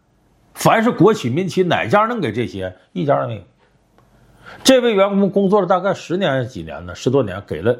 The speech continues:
六十三万赔偿，非常高兴。他就在抖音上发了段视频，抖音回头把他给删了。删的理由就是违规，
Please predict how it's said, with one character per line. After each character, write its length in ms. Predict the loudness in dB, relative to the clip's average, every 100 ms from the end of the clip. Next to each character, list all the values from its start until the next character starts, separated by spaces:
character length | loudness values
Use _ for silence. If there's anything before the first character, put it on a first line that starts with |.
| -4 _ _ 0
六 200 | 2 2
十 80 | 0
三 160 | -2
万 160 | -2 -6
赔 160 | -10 -18
偿， 140 | -20 -20 _ _ _ _ _ _ _
非 380 | -18 0 2 2
常 180 | 0 0
高 160 | 0
兴。 180 | -2 -6 -12 -20 -2
他 140 | 0
就 120 | 2
在 120 | 2 2
抖 240 | 0 -4
音 160 | -2 0
上 80 |
发 240 | 0 0 0
了 60 |
段 100 | 0
视 140 | -4 -6
频， 160 | -10 -16 _ _ 0
抖 160 | 0
音 100 | 2
回 120 | 2
头 100 | 2
把 80 | 2
他 80 | 0
给 100 | -2
删 240 | -2 -2
了。 80 | -4 -10 _ _ _ _ _ _ _ _ _ _ _ _ _ _ _ -20 -20 -20 _ _
删 280 | 2 4 4
的 80 | 2
理 140 | 2
由 180 | 2 2
就 100 | 2
是 100 | 0
违 180 | -2 -4
规， 200 | -4